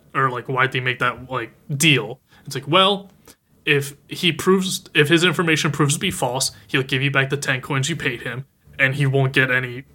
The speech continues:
percentage of your profit. So he loses nothing, because the only thing he's losing is what you gave him. But if he's right,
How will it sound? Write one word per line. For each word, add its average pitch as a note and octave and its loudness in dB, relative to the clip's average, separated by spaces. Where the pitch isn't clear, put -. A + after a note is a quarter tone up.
percentage C3+ -2
of - -8
your C3 2
profit. D#3 0
So C#3+ 0
he D3+ 4
loses E3 2
nothing, C3+ 2
because B2+ -4
the C3 -2
only B2 -4
thing C3 -4
he's C#3 2
losing B2 0
is A#2 -6
what B2 -4
you B2 -10
gave A#2 -8
him. A#2 -18
But C#3 4
if A#2+ -2
he's C3 -2
right, G3+ 2